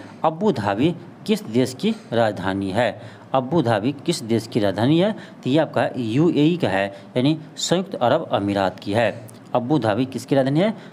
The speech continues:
तो संयुक्त अरब अमीरात की राजधानी है। आपका option number A हो जाएंगे। Next आपका है, question number एक सौ तीन है।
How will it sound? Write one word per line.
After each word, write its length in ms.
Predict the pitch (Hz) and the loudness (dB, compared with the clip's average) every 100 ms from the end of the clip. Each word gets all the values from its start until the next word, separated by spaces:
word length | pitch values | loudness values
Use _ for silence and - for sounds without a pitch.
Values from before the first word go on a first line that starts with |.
| - | -2
तो 180 | 165 180 | 0 0
संयुक्त 360 | - 160 175 - | -2 -2 -2 0
अरब 380 | 120 147 170 117 - | 2 2 0 -6 -2
अमीरात 400 | 107 110 139 - | 0 2 0 0
की 100 | 107 | 0
राजधानी 420 | 98 98 101 113 | 0 0 0 2
है। 220 | 160 180 - - | 2 0 -10 -4
आपका 280 | 117 104 - | -2 -2 -2
option 200 | 104 147 | 0 0
number 240 | 117 156 180 - - - | 2 0 -2 -12 -8 0
A 100 | 151 | 2
हो 100 | 107 | 2
जाएंगे। 440 | 90 90 110 113 92 - - - | 0 0 0 0 -2 -14 -14 -2
Next 200 | 139 156 | 0 0
आपका 160 | 175 190 | 2 0
है, 100 | 202 - - - | 0 -6 -18 -4
question 260 | 180 170 208 | -2 0 2
number 120 | 202 | 2
एक 220 | - 131 | 0 -2
सौ 200 | - 226 226 - - | 0 -2 -2 -10 -2
तीन 200 | 156 110 | 0 0
है। 320 | 98 98 95 | 2 0 0